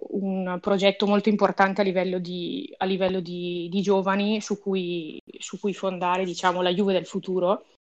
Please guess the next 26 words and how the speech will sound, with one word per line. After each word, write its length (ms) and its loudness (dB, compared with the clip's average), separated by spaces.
e 120 8
quindi 200 8
volevamo 360 10
fare 280 8
appunto 500 0
il, 500 -4
il, 220 -6
il 100 0
punto 260 2
della 120 8
situazione. 640 -2
La 60 0
Juve 300 6
ha 400 6
dieci 420 6
giocatrici 840 2
in 120 -2
prestito 400 0
in 100 -2
Serie 280 -2
A 120 6
e 100 4
cinque 360 -2
in 100 -2
Serie 320 -2
B. 280 -8